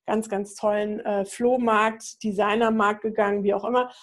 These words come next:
Und in diesem Menschengetümmel ist mir die Handtasche aufgeschlitzt worden und, äh, komplett mein Portemonnaie mit Pass und allem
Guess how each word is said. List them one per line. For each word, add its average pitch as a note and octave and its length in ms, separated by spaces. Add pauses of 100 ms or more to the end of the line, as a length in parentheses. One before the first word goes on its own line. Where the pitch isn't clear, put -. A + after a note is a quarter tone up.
(160)
Und A3 220
in C4 160
diesem A#3 240
Menschengetümmel A#3+ 640
ist A3 180
mir A3+ 120
die G#3 320
Handtasche C#4 520
aufgeschlitzt B3+ 640
worden A3 380
und, A3 520
äh, G#3 260
komplett B3 480
mein G#3 240
Portemonnaie A3+ 460
mit G#3 160
Pass A#3+ 300
und A#3+ 120
allem G#3+ 460